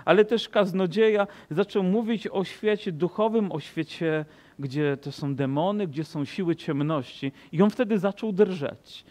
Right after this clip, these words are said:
Wrócił do swojego pokoju i nie mógł sobie z tym poradzić. Mówi, rzeczywiście zło go otacza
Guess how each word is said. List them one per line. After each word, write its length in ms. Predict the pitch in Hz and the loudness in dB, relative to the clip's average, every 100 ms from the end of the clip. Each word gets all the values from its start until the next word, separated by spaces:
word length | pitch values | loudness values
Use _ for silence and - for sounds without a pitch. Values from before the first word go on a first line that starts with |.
| - - | -20 -2
Wrócił 380 | 160 214 214 202 | 2 2 0 -2
do 120 | 175 | -2
swojego 360 | - 190 185 202 | 0 0 2 0
pokoju 600 | 185 160 170 165 170 196 - - 156 | -2 -2 2 4 2 -2 -10 -8 0
i 100 | 160 | 4
nie 160 | 220 | 4
mógł 180 | 269 269 | 4 2
sobie 240 | 269 233 | -2 -2
z 80 | 233 | -2
tym 180 | - 233 | -2 0
poradzić. 720 | 254 240 240 214 135 123 - | 4 4 6 2 0 -8 -6
Mówi, 200 | 156 170 | -4 -2
rzeczywiście 720 | 196 - 190 202 359 - 175 | -2 -4 -6 -4 -6 -2 -4
zło 280 | 143 160 214 | 0 2 2
go 180 | 196 170 | 2 0
otacza 560 | 165 196 185 - 185 | -2 -2 -2 -2 -4